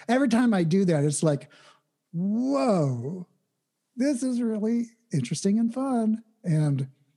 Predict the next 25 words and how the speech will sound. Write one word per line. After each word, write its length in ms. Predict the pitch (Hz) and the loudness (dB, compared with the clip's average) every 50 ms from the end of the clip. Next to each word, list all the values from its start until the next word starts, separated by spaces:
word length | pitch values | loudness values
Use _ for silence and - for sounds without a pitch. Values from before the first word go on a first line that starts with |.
| - - _ _ _ _ _ _ _ _ _ - | -20 -20 _ _ _ _ _ _ _ _ _ 0
and 160 | 202 196 190 | 2 2 4
then 340 | 175 254 262 269 247 240 214 - | 4 2 2 2 2 0 0 0
there's 220 | 185 202 214 202 196 | 0 2 2 2 2
a 60 | 208 | 2
moment 380 | 208 220 226 220 214 220 - | 2 4 2 2 2 0 0
where 220 | 175 185 196 190 - - | 0 0 0 -2 -2 -2
I, 320 | 180 180 180 180 175 165 - - | 0 2 2 2 0 -2 -4 -2
I 120 | 185 175 | 0 0
wanna 280 | 175 170 175 175 165 165 | 0 2 2 0 0 0
settle 480 | - - - 190 196 208 208 202 190 - | -2 0 0 0 2 2 0 0 -2 0
into, 560 | - 185 196 185 165 156 147 143 - - 156 | 0 0 2 2 2 0 0 -2 -2 -2 -2
like, 460 | 147 147 151 143 139 139 143 - - _ _ _ _ _ _ _ _ _ _ _ _ _ _ _ _ _ - | 0 2 0 0 0 -2 -6 -10 -20 _ _ _ _ _ _ _ _ _ _ _ _ _ _ _ _ _ -6
w-, 300 | - 151 156 165 160 190 - _ _ - | -4 -2 -2 -2 -2 -4 -8 _ _ -4
there's 220 | 170 165 180 165 | 0 0 0 2
a 40 | 175 | 0
way 200 | 175 196 220 220 | 0 0 0 0
I 100 | 202 190 | 0 0
feel 200 | - - 175 165 | 0 0 0 2
like 360 | 160 151 151 143 147 - - _ _ _ - - | 2 2 0 -2 -4 -8 -20 _ _ _ -4 -2
I, 300 | 165 151 147 143 147 - - - | 0 0 2 0 -2 -4 -4 -2
I 180 | 170 151 147 139 - | 0 0 0 -2 -2
consciously 640 | - 202 208 214 214 214 214 196 - - 185 165 | -2 0 2 2 2 2 0 -2 0 0 0 0
say 200 | 151 - 170 151 | 0 0 0 2
to 80 | 139 139 | 2 2
myself, 520 | 135 131 131 - - 131 123 123 - - | 2 0 0 0 -2 -2 -2 -2 -6 -10